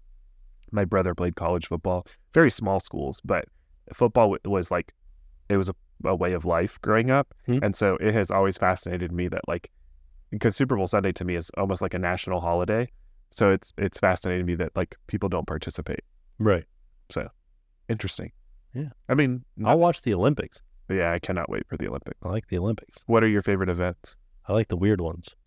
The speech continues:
Speaker 1: Oh. Like
Speaker 2: Yeah.
Speaker 1: what?
Speaker 2: This is the summer games?
Speaker 1: Yeah.
Speaker 2: I'll watch all the swimming stuff.
Speaker 1: I love swimming so much. It's my
Speaker 2: I like
Speaker 1: favorite. Because you swim.
Speaker 2: Yeah.
Speaker 1: Yeah.
Speaker 2: I'll watch, maybe I'll do a, a synchronized swimming.
Speaker 1: <laughs> Yeah, that'd be fun.
Speaker 2: Maybe I'll do the ribbon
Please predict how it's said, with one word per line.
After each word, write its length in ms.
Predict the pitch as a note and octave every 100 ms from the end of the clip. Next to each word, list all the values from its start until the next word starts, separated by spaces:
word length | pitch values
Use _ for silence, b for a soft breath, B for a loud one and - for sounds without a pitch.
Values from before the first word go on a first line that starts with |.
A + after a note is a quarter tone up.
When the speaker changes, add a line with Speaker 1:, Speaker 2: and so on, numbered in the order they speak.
| _
Speaker 1:
Oh. 240 | G#2 A2 - _ _ _ _ -
Like 100 | A2
Speaker 2:
Yeah. 60 | A#2
Speaker 1:
what? 220 | A#2+ - _ _
Speaker 2:
This 180 | A#2+ B2
is 100 | G#2+
the 60 | F#2
summer 260 | B2 C3 C#3+
games? 360 | D#3+ E3+ - _
Speaker 1:
Yeah. 180 | B2 G#2+ - - _ _
Speaker 2:
I'll 100 | C#3
watch 200 | E3+ E3
all 80 | D3+
the 80 | B2
swimming 400 | - G2+ G2+ G2+
stuff. 280 | - G#2+ G#2
Speaker 1:
I 100 | G2
love 240 | F2+ F2 -
swimming 360 | F#2+ F#2+ G#2
so 180 | - G2+
much. 180 | G2 -
It's 100 | -
my 80 | F#2
Speaker 2:
I 40 |
like 120 | G2+ -
Speaker 1:
favorite. 240 | - - -
Because 220 | D3 D#3+
you 80 | E3
swim. 360 | - G3 A2 F#2 _ D#3
Speaker 2:
Yeah. 300 | D#3 F#2 - -
Speaker 1:
Yeah. 140 | - - _ _ -
Speaker 2:
I'll 100 | A#2+
watch, 300 | B2+ - - -
maybe 260 | A#2+ C3 C3+
I'll 80 | A#2+
do 320 | B2+ A#2+ -
a, 360 | A2 G#2 F#2+
a 40 | G2
synchronized 540 | - A2+ A2+ A2 G#2+
swimming. 420 | - A#2 B2 B2 -
Speaker 1:
<laughs> 200 | C3+ -
Yeah, 220 | - G#3+
that'd 160 | B2+ D3
be 80 | A#2+
fun. 200 | - - _ _ -
Speaker 2:
Maybe 280 | A2+ A2+ A#2+
I'll 100 | A2+
do 380 | G#2 A2+ A2 G#2
the 80 | F#2
ribbon 460 | G2+ A#2+ B2 B2